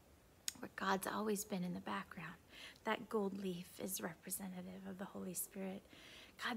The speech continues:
this is his creation. He's always been in the background, and, and he shines through. And when we, when he, when the sun raises up and shines on us, we are reflectors.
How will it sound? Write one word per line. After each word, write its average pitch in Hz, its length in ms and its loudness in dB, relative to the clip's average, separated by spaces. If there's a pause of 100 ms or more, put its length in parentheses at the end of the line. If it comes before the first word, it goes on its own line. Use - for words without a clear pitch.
(160)
this - 220 4
is 233 100 2
his 233 300 4
creation. 185 640 0 (100)
He's 214 240 6 (160)
always 214 240 4
been 190 200 0
in 185 100 0
the 190 60 0
background, 180 720 -2 (680)
and, 190 260 6
and 196 220 8
he 190 220 8
shines 185 720 6
through. 196 480 0 (440)
And 190 160 8
when 190 240 8
we, 214 420 6
when 196 140 8
he, 196 160 6 (120)
when 190 120 6
the 185 80 4
sun 226 420 8
raises 214 580 2
up 196 280 2 (480)
and 196 160 8
shines 190 640 4
on 185 320 4 (240)
us, - 220 2 (300)
we 226 300 8
are 190 100 6
reflectors. - 920 -2